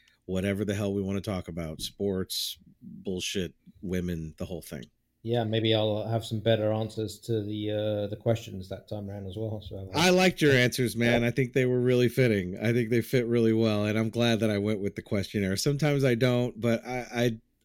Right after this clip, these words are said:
Speaker 1: I have a hard time improving on those questions, and I think that they're, they're timeless for a reason. Um,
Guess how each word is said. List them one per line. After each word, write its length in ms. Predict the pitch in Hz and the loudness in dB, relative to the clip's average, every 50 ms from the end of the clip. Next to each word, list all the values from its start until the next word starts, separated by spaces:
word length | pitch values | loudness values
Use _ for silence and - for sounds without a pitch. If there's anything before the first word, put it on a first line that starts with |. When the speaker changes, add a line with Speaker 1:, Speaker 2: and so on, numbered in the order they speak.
| _ - | _ -6
Speaker 1:
I 20 | 120 | -2
have 220 | 131 143 143 131 | -2 0 0 0
a 60 | 127 | 0
hard 280 | 117 135 131 127 120 117 | 0 0 0 0 0 -2
time 240 | 123 135 120 117 117 | -2 -2 -2 0 0
improving 560 | 113 110 104 - 131 117 113 107 113 101 101 | -2 -2 -2 -2 0 0 2 2 0 0 -2
on 160 | 101 98 98 | -2 -2 -2
those 180 | 101 101 98 - | -2 -4 -4 -4
questions, 520 | - - 101 101 98 - 107 104 101 101 | -4 -4 -2 -2 -2 -4 -6 -6 -4 -4
and 100 | 98 98 | -4 -4
I 60 | 101 | -4
think 300 | 98 - 104 101 98 - | -4 -4 -6 -8 -8 -8
that 140 | - 95 - - | -14 -12 -8 -4
they're, 400 | 101 101 101 98 98 95 92 - _ _ _ _ _ _ _ - | -2 -2 -2 -2 -4 -4 -6 -10 _ _ _ _ _ _ _ -6
they're 100 | 101 98 | -6 -6
timeless 480 | - - 120 113 113 104 104 101 - | -4 -4 -2 -2 0 0 -2 -4 -6
for 300 | - - 107 98 98 95 | -6 -6 -4 -4 -2 -2
a 20 | 92 | -2
reason. 540 | 95 98 98 92 87 90 87 82 82 82 110 | 0 0 0 -2 -4 -6 -8 -8 -8 -10 -10
Um, 500 | 110 104 95 92 90 82 80 80 85 | -8 -6 -6 -6 -6 -6 -8 -10 -12